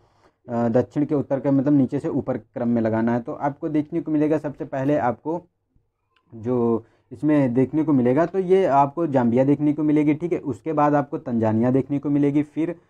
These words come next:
जो ये है कि, अ, जो इथियोपिया है और फिर, अ, सूडान है, ठीक है।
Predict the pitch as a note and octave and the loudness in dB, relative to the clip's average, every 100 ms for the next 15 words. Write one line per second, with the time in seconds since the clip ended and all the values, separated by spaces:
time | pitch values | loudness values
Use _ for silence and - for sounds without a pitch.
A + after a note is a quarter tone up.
0 | _ _ - A2+ C3+ C#3 C3+ C3+ C#3+ C#3+ | _ _ -20 -4 0 2 2 4 4 4
1 | C3+ C3 C#3 C#3+ - C#3 C3 A#2+ A#2 A#2 | 2 2 2 0 -4 -4 0 0 2 2
2 | C#3+ B2+ A#2+ G#2+ C#3 D#3+ E3+ D3 D#3+ E3 | 0 -2 -4 -2 0 2 2 0 -4 -8
3 | - B2 A#2+ A#2 A2 G#2+ G#2 G#2 E3+ | -8 -6 -6 -4 -2 0 0 -2 -4